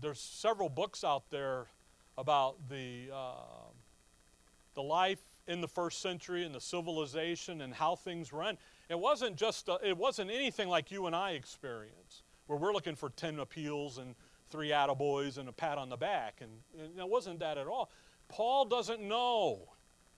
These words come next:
if they haven't already passed a death sentence on.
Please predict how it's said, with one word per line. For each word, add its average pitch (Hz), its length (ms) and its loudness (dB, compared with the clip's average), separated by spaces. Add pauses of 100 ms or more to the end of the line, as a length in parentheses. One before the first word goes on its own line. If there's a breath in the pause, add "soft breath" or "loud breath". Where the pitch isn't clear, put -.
(1400)
if 185 220 2
they 202 140 4
haven't 208 360 2
already 214 440 8
passed 202 540 2
a - 20 0
death 196 320 6
sentence 160 540 -2
on. 165 240 4